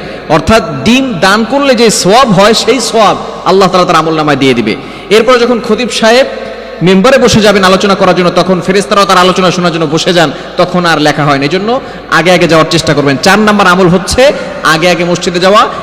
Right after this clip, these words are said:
এবং কারো সাথে কথা না বলে খতিব সাহেবের খুতবা শোনা।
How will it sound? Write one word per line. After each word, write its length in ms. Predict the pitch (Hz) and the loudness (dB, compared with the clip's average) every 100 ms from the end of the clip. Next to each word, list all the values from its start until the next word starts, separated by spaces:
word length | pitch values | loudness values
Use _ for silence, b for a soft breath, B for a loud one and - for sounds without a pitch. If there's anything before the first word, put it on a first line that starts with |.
| B | B
এবং 200 | 170 - 185 | -6 -4 0
কারো 180 | 277 | 0
সাথে 240 | 262 247 240 | 2 0 0
কথা 220 | 233 - 202 | 0 2 2
না 120 | 196 | 2
বলে 300 | 185 185 220 - - | 2 2 0 -4 -4
খতিব 200 | 202 254 185 | -2 -2 -2
সাহেবের 380 | 202 185 175 | -2 0 0
খুতবা 360 | 160 196 - 165 | -2 -2 0 0
শোনা। 280 | 160 139 | 0 -2